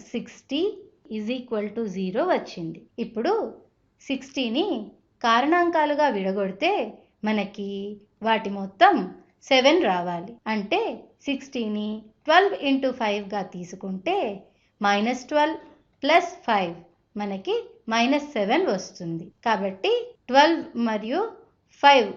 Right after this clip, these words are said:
కారణాంకాలను తీసుకోవచ్చు. ఎక్స్ స్క్వేర్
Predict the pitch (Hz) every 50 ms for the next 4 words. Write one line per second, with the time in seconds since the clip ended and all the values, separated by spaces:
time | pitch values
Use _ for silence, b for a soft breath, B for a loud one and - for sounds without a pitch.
0 | - - 247 233 214 214 214 208 202 202 196 214 196 190 196 202 247 359 480 -
1 | - 330 269 254 240 - - - 175 165 165 165 - - - - _ - _ 240
2 | 240 233 - - 247 233 - - - 220 226 269 359